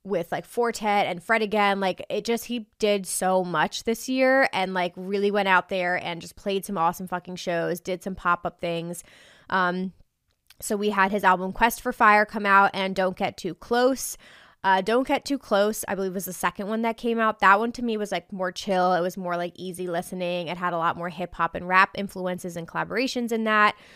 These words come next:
Um, Quest for Fire kind of was, like, that craving I have when I think of Skrillex. Um, like, his collaboration with Peekaboo, Hydrate, I loved. Rumble obviously was an incredible single to drop,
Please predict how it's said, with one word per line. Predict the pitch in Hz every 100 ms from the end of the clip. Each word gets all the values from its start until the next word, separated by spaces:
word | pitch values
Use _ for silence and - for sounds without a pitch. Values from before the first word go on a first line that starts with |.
| - - -
Um, | 196 190
Quest | 214 208
for | - 233
Fire | 196 190 190 190
kind | 196 185
of | 180
was, | 190 190
like, | 180 - 170 _
that | 180 185 175 - _ _
craving | - - 202 190 185
I | 190
have | 190 170 160 175
when | 180
I | 180
think | - 175 175 -
of | 180
Skrillex. | - - 160 165 196 - - - - - -
Um, | 185 175 165 180
like, | 185 220
his | 202
collaboration | - 180 175 170 196
with | 170
Peekaboo, | - 180 180 190 180 180 180 175
Hydrate, | - 170 170 185 180 175 147
I | 175
loved. | 175 170 170 170
Rumble | 175 175 175 185 180
obviously | 165 170 180 175 185
was | 175 175
an |
incredible | 175 170 170 165 180
single | - 180 175
to | -
drop, | - 180 170 170 -